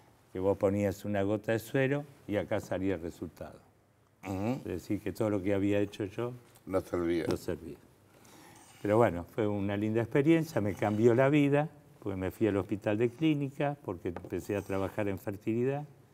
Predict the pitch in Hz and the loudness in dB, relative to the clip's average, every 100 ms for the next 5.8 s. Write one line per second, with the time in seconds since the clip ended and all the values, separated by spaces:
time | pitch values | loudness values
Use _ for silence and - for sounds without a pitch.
0 | - 92 101 123 95 110 90 92 92 90 | -8 -4 -2 -2 -2 -2 -2 0 -2 -4
1 | 90 - 120 135 131 131 - - _ _ | -6 -2 -2 -2 -4 -8 -18 -20 _ _
2 | _ _ _ - 95 98 90 104 98 98 | _ _ _ -8 -6 -4 -2 0 2 4
3 | 95 104 113 95 87 95 82 90 76 64 | 2 2 0 -2 -6 -10 -10 -12 -14 -16
4 | - _ - - - 117 - 120 104 113 | -20 _ -20 -20 -6 -6 -4 -6 -2 2
5 | 110 107 104 107 120 147 143 | 4 4 4 4 4 2 0